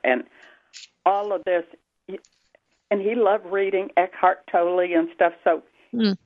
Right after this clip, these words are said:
Speaker 1: we went to this diagnosis, if you would, with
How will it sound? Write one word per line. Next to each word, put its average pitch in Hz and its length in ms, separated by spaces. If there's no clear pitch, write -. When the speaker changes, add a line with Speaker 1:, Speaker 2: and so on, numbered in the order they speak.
Speaker 1:
we 254 200
went 220 340
to 180 100
this 175 300
diagnosis, 156 920
if 143 240
you 127 160
would, - 400
with 185 340